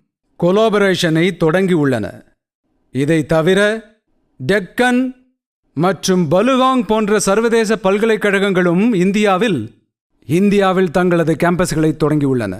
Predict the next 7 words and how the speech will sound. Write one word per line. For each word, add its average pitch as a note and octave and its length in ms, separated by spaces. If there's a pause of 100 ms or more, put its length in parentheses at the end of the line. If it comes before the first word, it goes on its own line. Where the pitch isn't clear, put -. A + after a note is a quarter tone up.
(640)
இந்த F3+ 440
அனைத்து A3+ 500
முயற்சிகளுடனும் G#3 1200 (760)
இந்திய F#3+ 500
மாணவர்களுக்கு F3 920 (960)
ஹையர் G3+ 340
எஜுகேஷனிற்காக E3+ 1300